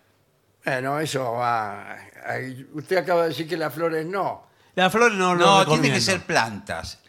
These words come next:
Speaker 3: Esto
Speaker 1: A mí,
Speaker 3: igual
Speaker 1: sin embargo, yo insisto, ¿eh? Porque una flor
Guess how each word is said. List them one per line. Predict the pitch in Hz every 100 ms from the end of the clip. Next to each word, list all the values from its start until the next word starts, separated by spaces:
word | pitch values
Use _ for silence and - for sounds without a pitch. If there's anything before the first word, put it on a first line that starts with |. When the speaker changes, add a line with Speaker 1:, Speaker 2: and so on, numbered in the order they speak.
| _ -
Speaker 3:
Esto | 202 -
Speaker 1:
A |
mí, | 185
Speaker 3:
igual | 214 185 185
Speaker 1:
sin |
embargo, | 170 185 196 180 165
yo | 175
insisto, | 165 - 160 139 127 110 113
¿eh? | 131 135 123 _ _ _ _ - - - _ _ -
Porque | 131 123 104 139
una | 156 156 120
flor | - 139 147 131 113 -